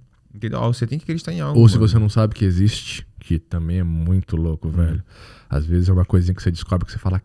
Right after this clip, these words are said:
Speaker 2: "Caraca, velho, eu nunca teria visto isso sozinho." Talvez você teria visto, mas quando?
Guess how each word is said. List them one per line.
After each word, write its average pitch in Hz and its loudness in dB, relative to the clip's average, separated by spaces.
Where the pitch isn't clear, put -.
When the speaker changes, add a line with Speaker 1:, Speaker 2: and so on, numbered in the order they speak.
Speaker 2:
"Caraca, 110 -2
velho, 87 -4
eu 87 -2
nunca 101 -4
teria 90 -4
visto 90 -6
isso - -6
sozinho." 87 -2
Talvez 113 -2
você 131 -8
teria 127 2
visto, 98 -6
mas 92 -4
quando? 101 -4